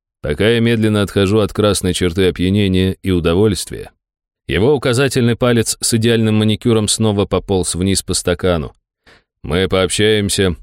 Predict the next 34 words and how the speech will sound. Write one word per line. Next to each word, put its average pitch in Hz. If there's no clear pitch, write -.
узнаем 95
друг 90
друга 90
получше. 82
Потом 127
ты 131
наверняка 120
у 113
меня 110
что-то 107
попросишь. -
Не 139
смущайся, 117
так 90
все 82
делают. -
А 87
я 127
постараюсь 87
помочь". 50
"Да 82
я 90
не 147
собирался 151
ничего 165
про..." -
Тут -
я 110
осёкся, 120
поняв, 113
что 90
всё -
же 98
собирался. 98